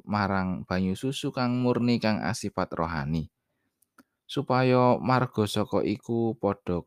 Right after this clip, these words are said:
lestariya tuwuhmu ing bab karahayon. Menawa kowe nyata wis padha ngrasakake sih kadarmaning Allah.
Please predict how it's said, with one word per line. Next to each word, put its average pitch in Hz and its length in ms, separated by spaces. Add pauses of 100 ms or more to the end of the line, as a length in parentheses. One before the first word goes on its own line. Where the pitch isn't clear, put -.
(160)
lestariya 110 720 (240)
tuwuhmu 95 560
ing 80 240
bab 78 240
karahayon. 76 720 (920)
Menawa 85 400
kowe 90 160
nyata 92 640
wis 80 240
padha 95 640
ngrasakake 117 800
sih 139 240
kadarmaning 92 720
Allah. 73 480